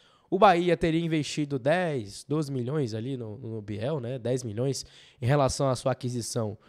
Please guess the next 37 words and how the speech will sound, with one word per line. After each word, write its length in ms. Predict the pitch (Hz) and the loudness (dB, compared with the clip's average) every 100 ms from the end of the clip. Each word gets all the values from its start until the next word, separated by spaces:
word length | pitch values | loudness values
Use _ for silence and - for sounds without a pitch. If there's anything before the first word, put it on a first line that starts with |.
| - - | -20 2
à 140 | 143 | 6
equipe 260 | 143 - 127 | 6 6 4
do 100 | 135 | 2
Fluminense 540 | - 135 131 139 170 - | 0 0 2 2 2 -2
no 80 | 127 | -2
começo 300 | 123 131 - | -2 -2 -4
da 60 | |
temporada, 640 | - 131 180 147 139 208 - - - _ - | -6 -4 2 4 4 2 -4 -12 -20 _ -2
e 200 | 127 135 | 2 4
iria 240 | 120 151 | 4 0
faturar 420 | - 156 160 151 | 2 2 6 6
bastante 500 | 151 180 - 175 185 | 6 4 4 -2 -2
caso 280 | - 180 170 | 4 6 6
vendesse. 420 | 185 175 113 - | 2 2 0 -2
Hoje 320 | - 254 277 240 | 10 12 12 10
eu 60 | |
fico 240 | 240 233 208 | 0 -6 0
mais 240 | 202 196 | 0 0
tranquilo 520 | - 180 156 190 208 | -4 -4 -2 -2 2
em 20 | |
relação 420 | 175 170 147 - 156 | 4 4 2 0 -2
a 40 | |
essa 200 | 143 143 | -2 -4
sedução, 560 | - 139 120 - 165 175 | -6 -6 -6 -4 -2 -2
né, 100 | 143 | -4
digamos 340 | 127 127 127 | -4 -6 -4
assim, 340 | 120 - 175 - - _ | -4 -4 -8 -10 -18 _
porque 220 | - 233 | -6 -2
temos 320 | 220 208 208 185 | 0 0 0 0
o 80 | |
aparato, 500 | 196 208 175 160 180 | 0 4 4 4 2
temos 440 | 165 170 175 180 - - - | -2 -4 -4 -6 -8 -18 -20
a 180 | - 151 | -4 0
expertise, 800 | 170 - 147 127 208 220 202 160 | 0 0 -6 -4 0 0 0 -4
enfim, 220 | 160 147 | -8 -8
todo 500 | 139 185 214 202 196 - - _ | -4 2 2 2 -4 -4 -20 _
o, 800 | - 151 147 135 - - 127 - | -4 0 0 -4 -10 -14 -16 -14